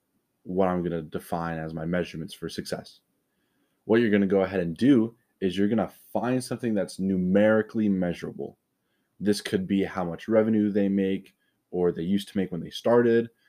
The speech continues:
This could be the amount of customers that they had when they were starting,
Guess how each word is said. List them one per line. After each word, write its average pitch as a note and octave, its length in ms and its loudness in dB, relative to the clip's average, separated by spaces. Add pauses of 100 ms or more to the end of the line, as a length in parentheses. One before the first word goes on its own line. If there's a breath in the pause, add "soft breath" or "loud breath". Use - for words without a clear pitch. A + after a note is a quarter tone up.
(220)
This G2 160 -4
could E2+ 280 -6
be F2 160 -6
the E2 120 -6
amount D#2+ 200 -8
of - 60 -20
customers G2+ 400 -2
that F#2 140 -2
they E2 140 -4
had F2 360 -6
when D#2+ 120 -10
they D#2 140 -8
were E2+ 160 -8
starting, G2+ 600 0